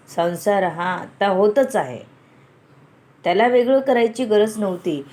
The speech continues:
पण परमार्थ आता झाला पाहिजे होता, घडला पाहिजे होता आपल्याकडून, हे दोघांना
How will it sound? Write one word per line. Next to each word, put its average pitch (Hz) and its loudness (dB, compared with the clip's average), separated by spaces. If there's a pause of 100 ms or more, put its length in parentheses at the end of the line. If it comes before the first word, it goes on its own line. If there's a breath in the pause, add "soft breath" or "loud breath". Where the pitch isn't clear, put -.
(180 loud breath)
पण 269 -6
परमार्थ 254 0
आता 247 0
झाला 190 0
पाहिजे 160 -4
होता, 143 -12 (440 loud breath)
घडला 208 2
पाहिजे 202 0
होता 208 2
आपल्याकडून, 139 -6 (680)
हे 240 2
दोघांना 202 0